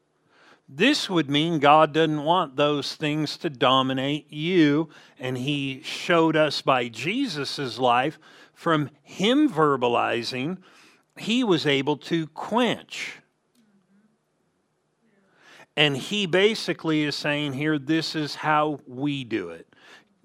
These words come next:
Keep reading, verse seventeen, "And take the helmet of salvation," or knowing what happened to you when you got saved, "and the sword of the Spirit," the only offensive weapon,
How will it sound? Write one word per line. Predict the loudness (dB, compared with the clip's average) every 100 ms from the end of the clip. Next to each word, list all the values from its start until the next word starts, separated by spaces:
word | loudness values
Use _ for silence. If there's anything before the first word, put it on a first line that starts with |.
| -14
Keep | -2 -2 0
reading, | 0 0 -2 0
verse | 4 4 2
seventeen, | 0 0 -2 -4 -4 -4
"And | -6 -6
take | -4 -4 -2
the | -4
helmet | -2 -2 0 0 0
of | -2
salvation," | -4 2 4 4 2 -4 -4 -6 -8 -8 _ -20 -20 -14
or | 2 4 4
knowing | 4 4 4 2 2
what | 0 0
happened | 2 2 2 -2
to | -2
you | -2 0
when | 0 0
you | 0
got | 4 2 0
saved, | -4 -2 0 -2 -6 -20 -20 _ _ -2
"and | 2 2 2
the | -2
sword | -6 -2 2 6 6 4 2 -8 _ _ _ _ _ _ _ _
of | 2 2 2
the | -2
Spirit," | -2 0 4 4 4 -2 _ _ _ _ _ _ _ _ _ _ _ _ _
the | 0 4
only | 4 4 2 -2 4
offensive | 6 6 2 0 0 -4 -6 -2
weapon, | 0 0 0 -4 -4